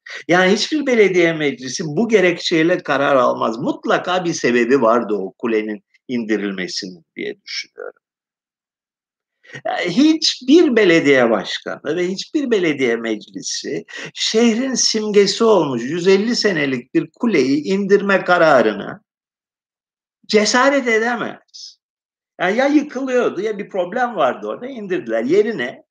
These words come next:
iş, bir şeye benzer bir şey yapmaları mümkün değildi. Çünkü öyle bir, öyle bir yetenek yok memlekette. Yani öyle bir kuleyi tasarlayacak, e, uygulayacak,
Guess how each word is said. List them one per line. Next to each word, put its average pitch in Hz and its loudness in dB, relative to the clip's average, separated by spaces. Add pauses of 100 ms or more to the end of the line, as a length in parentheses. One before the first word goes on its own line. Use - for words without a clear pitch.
(300)
iş, 160 -8
bir 170 -12
şeye 190 -4
benzer 165 2
bir 135 -2
şey 156 -2
yapmaları 131 -2
mümkün 139 -8
değildi. 127 -2
Çünkü - -8
öyle 113 -2
bir, 135 -6 (360)
öyle 165 6
bir 185 0
yetenek 143 2
yok 98 -6
memlekette. - -18 (640)
Yani 120 2 (200)
öyle 175 4
bir 147 -2
kuleyi 156 -4
tasarlayacak, 117 -6 (440)
e, 117 -2 (760)
uygulayacak, 127 0